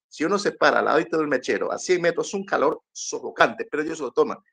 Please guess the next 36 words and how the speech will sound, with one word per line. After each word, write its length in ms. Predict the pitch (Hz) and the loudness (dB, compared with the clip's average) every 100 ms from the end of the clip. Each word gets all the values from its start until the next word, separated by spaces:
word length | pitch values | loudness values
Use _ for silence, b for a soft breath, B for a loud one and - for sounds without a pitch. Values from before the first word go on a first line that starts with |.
| _ _ _ _ _ _ _ | _ _ _ _ _ _ _
Esa 320 | - 175 175 151 | 4 4 4 -2
normativa 540 | 135 117 - 165 117 | 0 -2 -2 0 0
canadiense 580 | 120 110 110 190 240 - | -2 -4 -2 -2 -2 -4
lo 80 | 139 | -4
establece 400 | - 107 - 117 | -4 -4 -4 -6
solamente 520 | 123 117 113 127 - | -4 -4 -4 -6 -6
para 320 | - 110 - - _ _ _ _ _ _ | -2 -2 -2 -6 _ _ _ _ _ _
la 240 | - 113 117 | 2 2 4
plataforma, 640 | 117 104 127 165 110 98 | 2 4 8 10 10 4
es 100 | 104 | 2
decir, 220 | 165 - - | -2 -4 -2
los 120 | 113 | -2
equipos 320 | 107 151 143 | 0 -2 -2
internos 320 | 113 147 156 - | 0 2 2 0
petroleros, 500 | 110 110 180 127 - _ _ | -2 2 2 2 -6 _ _
pero 180 | - 120 | 2 2
no 180 | 117 139 | 4 2
habla 240 | 151 151 | 2 2
de, 60 | 117 | 0
también 280 | - 123 127 | -2 -4 -4
de 80 | 110 | -6
centros 240 | 120 113 | -8 -8
poblados, 480 | - 110 - - - _ _ | -2 -2 -2 -8 -20 _ _
cuando 340 | 117 110 101 101 | 0 0 2 0
la 100 | 95 | 0
realidad 360 | 98 101 151 | -2 2 2
deberían 260 | 123 107 131 | 4 2 0
apagarlo, 600 | 123 104 120 127 110 - _ _ - | 0 2 2 0 -6 -8 _ _ -8
al 160 | 98 | -2
menos 240 | 127 151 113 | 2 2 2
para 120 | 101 | 0
cumplir 320 | 113 101 135 | -2 -2 0
la 60 | 117 | 0
acción 260 | - 135 | 0 -4
de 80 | 127 | -2
protección, 420 | 120 104 - 151 | -4 -8 -4 -4